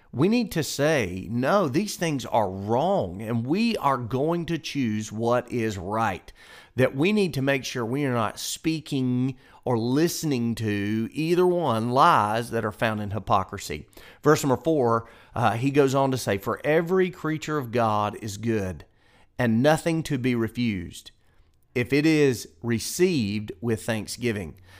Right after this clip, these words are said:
Now, I want you to understand this. Not everything that is created as far as us is good.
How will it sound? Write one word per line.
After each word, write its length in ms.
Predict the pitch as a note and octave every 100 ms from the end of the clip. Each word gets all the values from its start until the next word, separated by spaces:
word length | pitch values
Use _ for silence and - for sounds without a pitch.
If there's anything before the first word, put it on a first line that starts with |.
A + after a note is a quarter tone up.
| -
Now, 80 | G#2
I 20 |
want 180 | C3+ G3
you 60 | G#3
to 60 |
understand 360 | F#3 D3 D3+ C#3+
this. 240 | A2 G#2+
Not 320 | A2+ D3+ G3 -
everything 640 | D#3+ D#3 A#2+ C#3 C3+ B2
that 260 | A#2+ -
is 200 | A#2 G#2+
created 960 | - - G#2 G2+ A#2 C#3+ A#2+ G#2 B2+ -
as 160 | A2 -
far 220 | C3 A#2
as 160 | G#2 G2
us 420 | C3 B2+ G#2 -
is 180 | - A2
good. 540 | A2+ A#2+ A2 F#2 C#2+